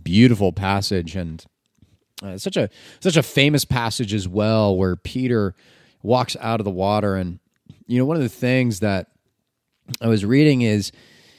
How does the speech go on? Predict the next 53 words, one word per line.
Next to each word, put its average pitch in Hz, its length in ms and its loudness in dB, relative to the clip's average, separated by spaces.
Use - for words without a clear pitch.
you 139 100 -4
know, 135 60 2
Jesus 180 520 0
went 139 260 0
up 135 180 0
to - 100 -10
the 123 80 -2
mountains 107 360 -2
by 98 200 -2
himself 95 420 -2
to - 80 -12
pray. 85 540 -4
And 117 540 2
when 117 320 2
it 127 60 -2
was 113 220 0
evening, 139 500 -4
and 101 80 -4
so - 100 -4
the, 110 120 -2
he 170 160 -4
was 123 80 -2
there 131 100 -2
for 123 140 0
a 107 40 0
pretty 202 160 0
significant 127 460 -2
period 113 240 -2
of 95 80 -4
time, 131 300 -4
he 120 100 2
was 107 100 2
praying 156 460 -2
by 113 160 -2
himself. 107 720 -2
And 127 380 2
the 123 80 2
disciples, 135 580 4
you 123 60 2
know, 117 100 0
they, 113 240 -2
they 104 160 -6
hopped 113 260 -4
on 117 60 0
the 101 80 0
boat 107 240 4
and 101 100 -4
they 101 60 -2
went 101 220 0
out 101 180 0
on 90 80 -4
the 90 80 -6
sea. 113 520 0